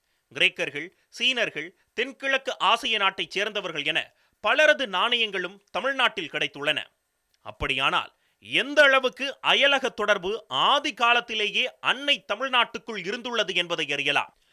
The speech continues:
சோழ பேரரசன் முதலாம் ராசராச சோழனின் சிறப்பு பெயர்களில் ஒன்று உய்யக்குண்டான் என்பதாகும். இதற்கு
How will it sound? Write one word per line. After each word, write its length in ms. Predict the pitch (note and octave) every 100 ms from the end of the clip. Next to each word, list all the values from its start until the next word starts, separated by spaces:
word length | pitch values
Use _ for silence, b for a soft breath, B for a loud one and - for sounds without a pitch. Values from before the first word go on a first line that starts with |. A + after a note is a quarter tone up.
| _ _
சோழ 420 | - C4 D4+ C4
பேரரசன் 760 | - A3+ A#3 G3 F3+ F3+ G3 _ _
முதலாம் 480 | C#3+ A3+ C#4+ C#4+ G#3+
ராசராச 640 | G3+ B3+ C4 C4+ B3 A#3+
சோழனின் 540 | A3 A3 A3+ G#3+ G#3 F3
சிறப்பு 440 | - A3+ C4+ G#3
பெயர்களில் 440 | G3+ G#3 G#3 G3 C#3+
ஒன்று 440 | D#3+ F#3 C#3+ - _ _
உய்யக்குண்டான் 760 | D#3+ B3 C4 C#4 - F#3+ F3+ D#3+
என்பதாகும். 640 | C#3 D3 C#3+ C#3 C3 G#2 _ _ _ _ _ _
இதற்கு 600 | A2+ D#3 F#3 - F3+ A#3+